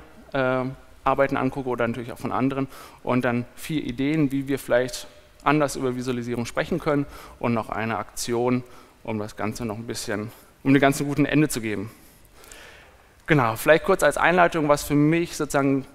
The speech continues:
äh, Visualisierung bedeutet. Äh, kurzes Beispiel, was,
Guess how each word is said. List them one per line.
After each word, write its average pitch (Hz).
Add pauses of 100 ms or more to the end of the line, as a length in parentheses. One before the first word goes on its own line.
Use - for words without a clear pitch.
(260)
äh, 135
Visualisierung 135
bedeutet. 160
Äh, 131 (320)
kurzes 139
Beispiel, 131
was, 120